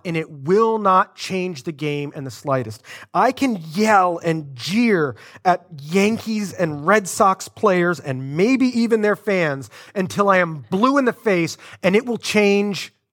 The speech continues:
nothing. I can s-, cheer on the Rays until my hoarse, my voice is hoarse,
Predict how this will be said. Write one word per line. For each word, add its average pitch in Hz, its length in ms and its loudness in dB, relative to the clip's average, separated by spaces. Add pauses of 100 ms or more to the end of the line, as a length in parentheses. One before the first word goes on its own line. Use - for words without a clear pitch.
nothing. 107 640 -2 (1300)
I 147 60 2
can 147 240 -4 (340)
s-, - 380 -12
cheer 226 380 2
on 220 120 6
the 202 80 0
Rays 175 320 2
until 160 200 -2
my 143 120 0
hoarse, - 640 -6
my 160 240 2
voice 165 500 0
is 151 220 -6
hoarse, 143 640 -4